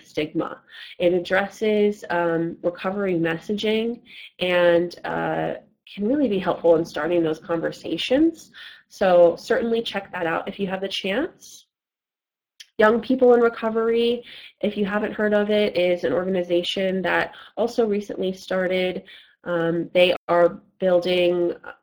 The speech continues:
chapters around the country, not related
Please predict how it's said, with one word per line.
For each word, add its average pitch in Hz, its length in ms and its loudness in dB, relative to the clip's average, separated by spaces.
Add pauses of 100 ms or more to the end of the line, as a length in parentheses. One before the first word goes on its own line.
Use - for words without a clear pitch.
chapters - 720 0
around 175 280 2
the 175 100 0
country, 175 800 -2 (240)
not 240 160 2
related 226 460 2